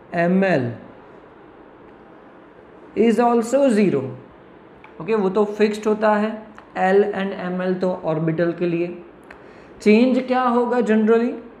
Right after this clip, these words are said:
प्रिंसिपल क्वांटम नंबर चेंज होगा पर्टिकुलर ऑर्बिटल के लिए and spin quantum number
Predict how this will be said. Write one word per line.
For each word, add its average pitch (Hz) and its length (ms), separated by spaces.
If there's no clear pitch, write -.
प्रिंसिपल 202 600
क्वांटम 185 440
नंबर 151 300
चेंज 135 360
होगा 127 220
पर्टिकुलर 175 640
ऑर्बिटल 160 640
के 131 60
लिए 120 240
and 202 360
spin 247 500
quantum 156 440
number 139 240